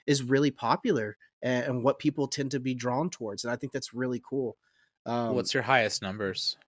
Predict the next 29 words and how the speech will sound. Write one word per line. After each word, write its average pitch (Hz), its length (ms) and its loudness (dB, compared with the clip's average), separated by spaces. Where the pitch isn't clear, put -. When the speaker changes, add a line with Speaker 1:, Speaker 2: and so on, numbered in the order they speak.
Speaker 1:
My 131 200 2
number 139 260 2
one 156 180 2
episode 139 640 0
has, 120 800 -2
uh, 107 360 -4
fifty 156 460 -2
listens, 185 720 0
and 120 180 -2
it 123 240 -2
is 127 600 -2
my 123 260 -6
buddy 135 420 -2
Speaker 2:
Okay. 120 80 -6
Speaker 1:
Darren. 139 440 2
He 135 180 -6
did 131 180 -2
a, 123 200 0
um, 113 360 -4
he 139 80 -2
did 139 160 2
an 131 100 2
interview 139 360 0
about 131 220 0
his, 123 260 -2
uh, 117 220 -4
short 123 320 -2
film 143 180 -2
project, 147 500 -2